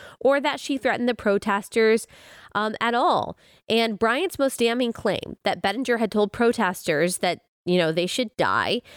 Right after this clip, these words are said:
had no corroborating witnesses, even though it allegedly occurred in front of a crowd,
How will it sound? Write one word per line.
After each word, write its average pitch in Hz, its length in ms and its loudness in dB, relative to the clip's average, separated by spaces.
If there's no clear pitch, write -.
had 202 160 -4
no 202 360 2
corroborating 196 720 0
witnesses, 165 500 0
even 269 260 2
though 285 200 4
it 262 80 2
allegedly 262 500 -2
occurred 311 340 0
in 247 120 0
front 240 160 -2
of 262 80 -6
a 302 40 -4
crowd, 185 460 -2